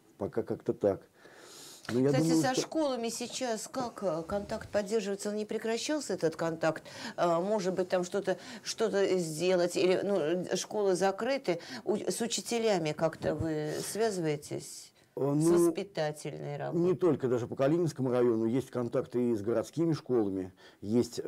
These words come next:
Speaker 1: контакт и с управлением образования Калининского района, есть контакты с управлением образования города. Вот.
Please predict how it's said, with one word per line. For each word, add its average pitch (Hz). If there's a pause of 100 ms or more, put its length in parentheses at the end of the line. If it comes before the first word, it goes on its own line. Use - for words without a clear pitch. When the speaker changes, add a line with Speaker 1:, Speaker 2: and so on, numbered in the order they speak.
Speaker 1:
контакт 113
и 127
с -
управлением 110
образования 101
Калининского 104
района, 95
есть 90
контакты 90
с -
управлением 95
образования 87
города. 90 (1200)
Вот. 95